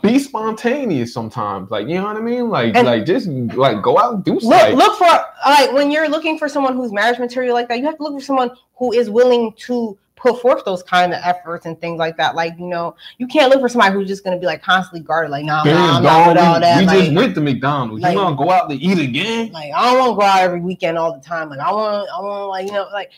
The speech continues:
Speaker 2: you have to look for someone who's willing to be like, "All right, look, I love you. Like, all right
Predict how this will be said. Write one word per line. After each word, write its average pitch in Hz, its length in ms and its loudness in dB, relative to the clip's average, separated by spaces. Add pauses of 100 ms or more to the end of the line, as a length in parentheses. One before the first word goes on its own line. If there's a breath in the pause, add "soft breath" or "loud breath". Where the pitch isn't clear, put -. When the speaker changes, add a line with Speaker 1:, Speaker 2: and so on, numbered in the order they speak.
(160 soft breath)
Speaker 2:
you 262 100 2
have 285 100 2
to 277 80 -8
look 277 120 -2
for 269 100 -2
someone 247 280 -4
who's 220 220 -10
willing 208 360 -8
to 196 120 -20
be 185 140 -20
like, 170 280 -6
"All 147 80 -12
right, 139 360 -10
look, 139 240 -10 (840)
I 139 60 -10
love 190 260 4
you. 185 420 0
Like, 147 380 -2 (200)
all 151 80 -4
right 147 220 -4